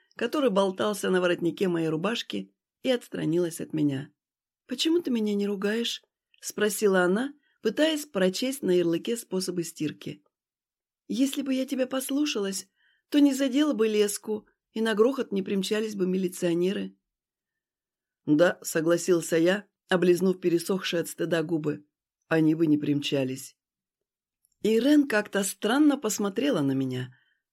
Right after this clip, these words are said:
В её глазах веселился немой восторг, будто она хотела крикнуть: "А вот ты и попался!" "И я бы, и я бы ещё долго морочила тебе голову Фатьяновым",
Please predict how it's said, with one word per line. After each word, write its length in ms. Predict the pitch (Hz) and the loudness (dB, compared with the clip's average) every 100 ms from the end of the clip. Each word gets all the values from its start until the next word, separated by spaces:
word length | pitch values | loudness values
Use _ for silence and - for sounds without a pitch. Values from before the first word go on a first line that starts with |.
| - | -10
В 60 | |
её 340 | 156 180 196 247 | -2 2 2 4
глазах 440 | 180 175 208 233 | 4 6 2 0
веселился 640 | 180 190 180 175 214 - | -2 0 0 0 -2 0
немой 380 | 175 170 170 196 | 2 2 2 0
восторг, 640 | 214 214 - - 247 - - _ _ | 0 -4 -6 -2 -2 -4 -12 _ _
будто 320 | - 202 - 220 | -4 -2 2 0
она 140 | 220 | 0
хотела 380 | 220 220 240 247 | -2 0 2 2
крикнуть: 520 | 262 233 156 147 - _ _ _ _ | 0 -4 -2 -4 -4 _ _ _ _
"А 160 | 339 349 | 2 2
вот 240 | 339 349 | 0 -2
ты 140 | 330 | 0
и 20 | 320 | 0
попался!" 800 | 339 339 233 214 214 - 233 240 _ _ _ _ _ _ _ _ _ _ _ _ | 0 -2 0 0 -2 -4 -4 -6 _ _ _ _ _ _ _ _ _ _ _ _
"И 80 | 165 | -2
я 600 | 180 170 170 147 185 202 | 2 2 0 0 2 2
бы, 480 | 196 185 185 180 180 _ _ _ _ _ _ _ - | 4 6 6 2 -6 _ _ _ _ _ _ _ 0
и 80 | 277 | 2
я 220 | 277 269 | 4 4
бы 120 | 269 | 2
ещё 260 | 269 - 262 | 2 0 -2
долго 360 | 277 330 254 | 0 0 2
морочила 480 | 220 226 247 240 214 | 2 2 0 0 -2
тебе 220 | 190 214 | -2 -2
голову 340 | 180 240 220 202 | 0 0 0 -2
Фатьяновым", 840 | 202 190 190 190 180 175 170 180 | -4 -4 0 2 2 0 -2 -4